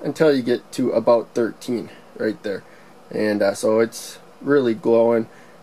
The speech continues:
quite a bit. So it's passing current. The main thing is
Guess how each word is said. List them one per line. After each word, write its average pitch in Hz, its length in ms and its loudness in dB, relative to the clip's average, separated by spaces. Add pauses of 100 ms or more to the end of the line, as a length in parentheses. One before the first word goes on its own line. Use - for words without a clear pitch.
(120)
quite 127 220 2
a - 20 -2
bit. 101 180 -6
So 190 140 4
it's 208 160 2
passing 139 440 0
current. 117 280 -2 (320)
The - 60 -4
main 190 200 2
thing 160 200 2
is 135 260 0